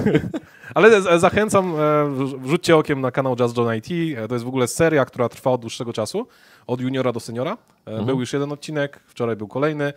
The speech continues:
Speaker 1: i za tydzień będzie jeden o umiejętnościach miękkich. Także polecam.
Speaker 2: Hmm.
Speaker 1: Całkiem fajna prezentacja. E, i mówię, ja byłem mega zafascynowany w związku z moim doświadczeniem, jeżeli chodzi o uczenie.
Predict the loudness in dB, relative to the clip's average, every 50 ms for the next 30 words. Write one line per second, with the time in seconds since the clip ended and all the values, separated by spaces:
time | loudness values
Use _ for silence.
0 | _ _ _ _ -12 -4 -2 -2 0 0 -2 -2 -2 -4 -4 -2 -2 -2 -2 -2
1 | -4 -4 -6 -6 -4 -4 -4 -6 -6 -8 -12 -8 -8 -8 -8 -8 -12 -10 -10 -12
2 | -12 -12 -14 -20 -20 -16 -12 -12 -10 -10 -8 -4 -4 -4 -4 -4 -2 -2 -2 0
3 | 0 -2 -2 -2 -6 _ _ _ _ _ -14 -8 -8 0 2 2 2 2 -2 -6
4 | -4 -2 -2 -2 0 0 -2 -2 -4 _ _ _ _ -6 -4 -4 -4 -2 -2 -2
5 | -2 -2 0 0 0 0 0 -6 _ _ _ _ _ _ _ -10 -6 -4 -2 -2
6 | 0 0 -2 -2 -4 -8 -8 -4 0 2 2 4 4 4 2 4 2 2 2 2
7 | -4 -4 -6 -4 -4 0 2 2 2 2 0 -4 -4 -8 -12 -12 -8 -8 -8 -6
8 | -8 -6 -2 -2 -2 -2 -2 -8 -10 -12 -8 -8 -8 -8 -6 -8 -6 -8 -8 -8
9 | -6 -8 -8 -8 -6 -6 -6 -4 -6 -6 -6 -8 -4 -2 -2 -2 -2 -4 -8